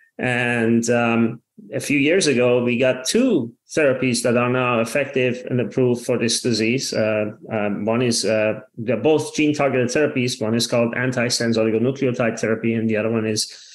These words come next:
uh, gene therapy, where we basically bring in the, the deficient gene into the body, uh, of, of, of these children. Another condition I can tell you that was a very recent approval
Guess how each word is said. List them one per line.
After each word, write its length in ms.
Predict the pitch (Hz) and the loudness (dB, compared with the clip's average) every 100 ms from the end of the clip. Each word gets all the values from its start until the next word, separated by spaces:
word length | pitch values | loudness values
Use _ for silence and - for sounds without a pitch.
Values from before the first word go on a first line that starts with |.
| - _ - | -20 _ -4
uh, 160 | 101 | 0
gene 320 | 98 98 147 147 | 0 2 2 2
therapy, 340 | 131 110 113 | 2 2 2
where 180 | 110 104 | 2 0
we 120 | 107 | 0
basically 480 | 117 127 - 107 107 | 0 0 0 -2 -4
bring 320 | - 113 113 | 0 2 2
in 260 | 117 117 - | 2 0 -2
the, 380 | 107 104 - - _ _ - | 0 0 -2 -8 _ _ -6
the 100 | 104 | -2
deficient 560 | 113 - 123 - 117 | -2 0 -2 0 0
gene 240 | 113 113 113 | 0 2 2
into 220 | 117 117 | 2 0
the 80 | 107 | 0
body, 520 | 107 113 113 104 - | 2 2 0 -2 -2
uh, 40 | 113 | -2
of, 380 | 107 117 113 113 - | -2 -2 -2 -4 -4
of, 180 | 113 - | -4 -2
of 140 | 123 120 | -6 -4
these 400 | 110 - - - | -4 -4 -6 -10
children. 600 | - 143 131 107 104 - - _ _ - - | -2 0 0 -2 -4 -8 -16 _ _ -12 -2
Another 420 | 120 143 165 165 | 2 4 4 2
condition 800 | 156 139 135 135 127 123 123 117 | 2 2 2 0 0 0 0 -2
I 120 | 120 | -6
can 160 | 117 117 | -2 0
tell 220 | 117 135 | 2 2
you 160 | 131 120 | 2 2
that 160 | 117 | 2
was 160 | 113 107 | 2 2
a 80 | 113 | 2
very 240 | 120 160 | 2 2
recent 380 | 131 127 - 120 | 2 2 2 2
approval 800 | 113 123 123 117 117 113 117 | 2 2 4 4 4 2 -2